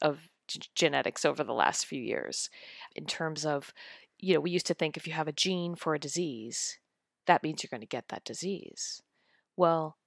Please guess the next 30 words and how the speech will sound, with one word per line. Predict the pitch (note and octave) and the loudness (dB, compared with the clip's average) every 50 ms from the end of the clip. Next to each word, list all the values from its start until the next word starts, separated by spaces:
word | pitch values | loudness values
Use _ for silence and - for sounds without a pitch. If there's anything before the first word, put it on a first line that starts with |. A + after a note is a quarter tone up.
| _ _ _ _ _ _ | _ _ _ _ _ _
the | - E3+ | 4 4
really | D#3 F3 F#3+ F#3+ F3 E3+ | 6 6 4 4 4 2
cool | - - - F3 D#3 D3+ | 0 0 0 0 0 0
thing, | - - - C4 A#3 D3+ B2+ A#2 A#2+ C3+ E3 _ - - _ _ _ _ - | 0 2 4 4 4 4 0 -4 -10 -14 -16 _ -20 -20 _ _ _ _ 4
and | F3 E3 | 4 6
this | F3 G3 - - | 6 6 6 6
is, | F#3 D#3+ D#3 - - _ _ _ - - - - - - - | 2 0 0 -2 -8 _ _ _ -20 -20 -18 -18 -18 -2 2
this | B3+ C4 - | 2 4 4
is | B3+ - | 4 8
why | - F#3 E3 | 10 10 10
I'm | D3+ B2+ | 10 8
so | - - D#3 D3 | 4 4 4 4
charged | - - E3 D3 C#3 - - E3+ | 4 2 2 2 2 2 2 2
up | - - | 2 2
about | D3+ - D3 C3+ C3+ - | 0 0 2 0 0 0
this, | C#3 C#3+ - - - | -2 -2 0 4 4
isn't | - E3 E3+ D#3+ C#3+ - - | 4 4 4 2 -2 -2 2
just | - D#3+ C#3 C3+ - - - - - | 4 6 6 6 4 -2 -6 -2 2
like, | C#3+ C#3+ C3 - - - | 2 2 2 0 0 0
okay, | C#3+ C#3+ - - C#3 C3+ C3+ | 0 0 0 -2 -4 -4 -4
this | C3 C#3+ - | -4 -4 -4
is | C#3+ - | -4 -6
gloom | - - D3 C#3 C#3 | -6 -6 -6 -6 -6
and | C3+ C3+ - | -8 -6 -4
doom | D3+ C#3+ C3 C3 C3+ C#3 | -4 -2 -2 -4 -6 -6
and, | C#3 C3 C#3+ F#3 G3 | -6 -4 -4 2 6
<laughs> | - | 8
you | G#3+ | 10
know, | F3+ F3+ F3 E3 - - - - - - A#3 - - - | 12 12 12 12 10 4 -6 -6 -6 -6 -6 -4 2 4
everybody, | - D#3+ F3+ E3+ F#3 F3 E3+ F3 E3+ E3 E3 - | 4 4 6 6 8 10 10 10 10 10 8 6